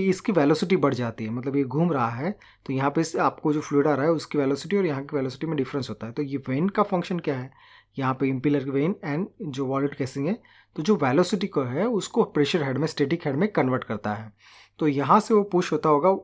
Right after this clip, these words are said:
केसिंग में आएगा और केसिंग से वो through यहाँ पे एक वेन को जो डिज-, डिज़ाइन होती है उससे वो डिस्चार्ज फ्लैंज की तरफ जाएगा।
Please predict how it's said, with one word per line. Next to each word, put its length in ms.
केसिंग 340
में 80
आएगा 280
और 180
केसिंग 300
से 100
वो 320
through 220
यहाँ 340
पे 120
एक 180
वेन 300
को 140
जो 120
डिज-, 320
डिज़ाइन 360
होती 300
है 180
उससे 360
वो 220
डिस्चार्ज 440
फ्लैंज 260
की 80
तरफ 260
जाएगा। 400